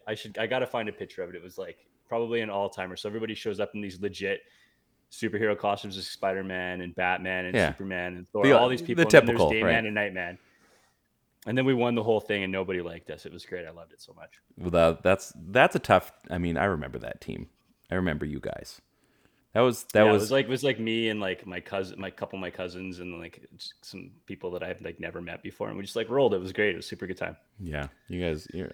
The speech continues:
Speaker 2: I, it was always fun being on your team.
Speaker 1: But the costumes, the costumes were where it was
Speaker 2: That's,
Speaker 1: at.
Speaker 2: that's what it's about. Um, Glassy has
Speaker 1: Yeah.
Speaker 2: a quick, uh, little comment here. Tampa, New York, or Carolina, what's the preference, or what,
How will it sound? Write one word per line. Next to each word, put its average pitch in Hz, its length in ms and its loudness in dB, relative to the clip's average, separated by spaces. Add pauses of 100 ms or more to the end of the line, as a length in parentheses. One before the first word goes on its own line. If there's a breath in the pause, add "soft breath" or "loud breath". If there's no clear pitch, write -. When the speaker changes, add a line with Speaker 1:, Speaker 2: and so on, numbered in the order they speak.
Speaker 2:
I, 95 140 2
it 87 60 2
was 95 140 2
always 104 220 6
fun 80 160 0
being 71 220 -4
on 67 100 -6
your 69 100 -6
team. 73 240 -6
Speaker 1:
But 120 80 6
the 131 80 6
costumes, 127 560 6
the 107 80 0
costumes 98 460 0
were 90 80 -4
where 85 100 -4
it 82 40 -6
was - 40 -6
Speaker 2:
That's, 156 180 10
Speaker 1:
at. - 60 -2
Speaker 2:
that's 143 220 6
what 131 100 2
it's 120 140 -4
about. 117 340 6
Um, 98 240 6
Glassy 98 380 8
has 92 100 4
Speaker 1:
Yeah. 95 40 2
Speaker 2:
a - 40 -2
quick, - 380 0
uh, 85 240 10
little 82 140 2
comment 87 280 2
here. 85 140 2
Tampa, 107 600 6 (600 soft breath)
New 95 160 2
York, 92 280 8
or 87 60 2
Carolina, 87 480 4
what's 82 280 4
the 90 60 -4
preference, 82 520 -2
or 82 100 2
what, 78 360 0